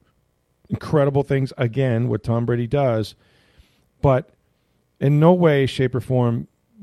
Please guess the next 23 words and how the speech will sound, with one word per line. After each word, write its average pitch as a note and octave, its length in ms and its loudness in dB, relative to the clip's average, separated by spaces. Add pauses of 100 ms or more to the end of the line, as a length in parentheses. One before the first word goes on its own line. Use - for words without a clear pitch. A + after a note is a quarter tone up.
(100)
did, A#2+ 380 -2
did B2+ 180 -2
the A2+ 80 -2
Saints C3 600 -4 (680)
not B2 320 -4
play A#2+ 380 0
better A2 540 -2 (320)
during A#2 300 0
the G#2+ 80 -4
game A2+ 300 -2
than G#2+ 140 -2
the G2 60 -4
Bucs A#2+ 280 -4
did, A2 180 -10 (500)
um, A2+ 380 -2 (160)
right B2 180 2
up B2 140 -2
until A#2+ 220 -2
the A2+ 80 -2
last A2+ 320 -4
three A2 140 -2
minutes. B2+ 400 -4 (560)
However, B2 580 0